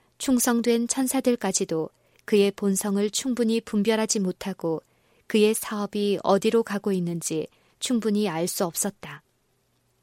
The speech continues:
사단은 크게 존경을 받아왔고 그의 모든 행위는 신비로 가려져 있었으므로 천사들이 그의 활동의 본질을 알아보기가 어려웠다.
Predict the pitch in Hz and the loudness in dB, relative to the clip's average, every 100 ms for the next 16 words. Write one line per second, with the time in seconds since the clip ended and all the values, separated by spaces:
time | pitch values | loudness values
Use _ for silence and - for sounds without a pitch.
0 | _ _ _ _ - 247 226 214 233 - | _ _ _ _ -4 0 2 2 0 -4
1 | 269 240 240 - 208 196 226 226 226 208 | 0 4 4 2 0 2 2 2 0 -2
2 | 190 185 170 _ 170 156 - _ _ - | -4 -4 -6 _ -2 -2 -6 _ _ 2
3 | 208 202 185 202 214 220 226 190 190 196 | 4 4 4 4 4 0 -2 -2 0 -2
4 | 180 160 - 240 226 226 220 - 196 202 | -2 -2 0 0 0 0 0 -2 -2 0
5 | 202 202 190 208 - 190 175 160 151 _ | 0 -2 -2 -2 -2 -2 -2 -2 -4 _
6 | _ _ _ _ _ - 262 233 233 220 | _ _ _ _ _ 0 0 0 0 2
7 | 226 220 220 214 220 - 240 240 226 220 | 2 0 2 2 2 -2 -2 0 0 -2
8 | - 185 170 190 196 185 - 185 196 196 | -2 -2 -2 -2 0 -2 -4 -2 -2 -4
9 | 190 196 208 175 196 202 185 - 143 | -6 -4 -4 -2 -2 -2 -6 -10 -14